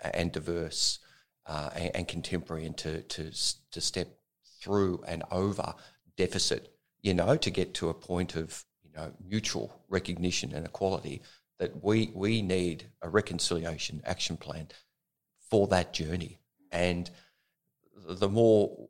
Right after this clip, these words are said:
I look at it, the longer that journey is, but the more important that journey is. And so, no, it's not, it shouldn't be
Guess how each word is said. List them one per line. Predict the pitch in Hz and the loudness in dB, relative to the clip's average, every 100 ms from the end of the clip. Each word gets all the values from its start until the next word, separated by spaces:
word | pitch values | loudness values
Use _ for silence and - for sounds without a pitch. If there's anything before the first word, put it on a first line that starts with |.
| _ | _
I | 98 | 2
look | 92 139 - | 6 4 4
at | - | 0
it, | 50 - - - _ | 0 -6 -8 -10 _
the | 101 | 2
longer | 101 110 110 95 | 8 8 8 6
that | 90 - | 4 2
journey | 95 90 87 | 0 2 0
is, | 98 233 - | -2 2 0
but | - 92 | 2 0
the | - | 2
more | 98 95 | 4 4
important | 85 - 113 113 101 | 2 0 0 2 2
that | 85 - | 0 0
journey | 82 76 78 - - | -4 -4 -10 -14 -12
is. | - | -10
And | 78 | -6
so, | - 90 85 78 - - _ _ _ _ | -2 0 0 -2 -8 -20 _ _ _ _
no, | 90 113 151 | 6 8 8
it's | - - | 6 4
not, | 107 113 - - - _ - | 6 6 4 -4 -20 _ -6
it | - | 0
shouldn't | 147 147 - | 2 2 0
be | 117 180 262 | 2 2 0